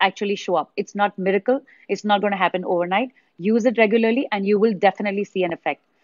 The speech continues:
In fact, a good pointer, just apply the toothpaste around the areas where you're really sensitive. Keep it for about ten, fifteen seconds and then brush over it. I'm sure it'll help you.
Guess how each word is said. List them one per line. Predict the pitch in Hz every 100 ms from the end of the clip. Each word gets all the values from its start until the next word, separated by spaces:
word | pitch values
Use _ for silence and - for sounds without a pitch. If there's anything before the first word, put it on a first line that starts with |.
| _
In | - 226
fact, | 262
a | 269
good | 226 269
pointer, | 254 220 220 269 - _
just | 226 240 -
apply | - 214 208
the | 226 254
toothpaste | 233 202 226 240 -
around | 202 190 208
the | 220 196
areas | 190 214
where | 190
you're | 190 185
really | 180 190
sensitive. | 220 220 208 240 247 _ _ _ _
Keep | - 277
it | 294 277
for | 226
about | 202 196
ten, | 202 190
fifteen | 185 - 196
seconds | - 175 190 196 - _ -
and | 196 170
then | 214
brush | 185 165 -
over | 156 151
it. | 147 - _ -
I'm | 202
sure | 208 247 214
it'll | 170
help | 165 143 -
you. | -